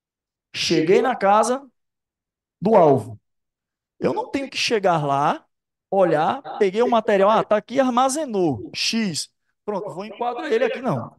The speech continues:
Após a quebra de sigilo de dados, tudo com representação, autorização judicial, inclusive o doutor Gilberto teve até a, a, a,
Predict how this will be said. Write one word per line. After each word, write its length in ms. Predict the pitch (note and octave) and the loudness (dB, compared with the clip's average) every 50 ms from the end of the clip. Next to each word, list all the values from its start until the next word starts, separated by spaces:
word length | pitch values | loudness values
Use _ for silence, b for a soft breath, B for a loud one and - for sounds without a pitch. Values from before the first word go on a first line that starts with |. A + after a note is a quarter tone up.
| _ _ _ _ _ _ _ | _ _ _ _ _ _ _
Após 640 | - D#3+ D#3+ D3 - - E3 D#3+ G3 A#3 B3+ A#3 G3+ | -4 -4 -4 -4 -4 -4 0 0 0 0 0 0 0
a 100 | G3 D#3+ | 0 -2
quebra 320 | - - E3 E3 E3+ D#3+ | 0 0 0 0 0 -2
de 60 | D3+ - | -4 -4
sigilo 300 | - D3+ C#3 D#3+ D#3 C#3+ | -6 -6 -8 -12 -12 -12
de 80 | C3+ | -10
dados, 420 | B2+ C3+ C#3 D3+ D#3+ D3+ - - - | -6 -4 -2 0 0 -2 -4 -6 -10
tudo 160 | - D#3+ - | -12 -14 -8
com 80 | - E3+ | -6 -4
representação, 760 | D#3 D#3 D#3 D3+ D3+ C#3 D3 D3 C#3+ A#2 - - D#3 D#3+ D3+ | -4 -4 -2 -4 -4 -4 -4 -4 -4 -4 -4 -2 -2 -2 -2
autorização 500 | C#3 C#3+ D#3 C#3+ D3 D3+ C#3 - E3 D3 | -2 -4 -4 -4 -4 -4 -6 -6 -8 -8
judicial, 760 | D3 C#3+ - - - D3+ C3+ C3+ D3 D#3 F3+ - - B B B B B B B | -8 -4 -4 -2 -2 -2 0 0 0 0 0 -2 -6 B B B B B B B
inclusive 300 | F#3 E3+ - F3+ F3+ F#3 | -2 2 2 0 0 0
o 20 | |
doutor 200 | F3 E3+ E3+ E3 | -2 -4 -4 -4
Gilberto 300 | D#3+ D#3+ D3+ E3 E3+ E3+ | -6 -2 0 0 0 0
teve 140 | - F3 E3 | -2 -2 -2
até 200 | D#3 D3+ - F#3+ | -2 -2 0 -2
a, 160 | F#3+ G3 F#3+ | 0 0 0
a, 320 | F#3+ - F3 - F3+ D#3 C#3+ | 0 -2 -2 -2 0 -2 -2
a, 120 | C3 - | -4 -6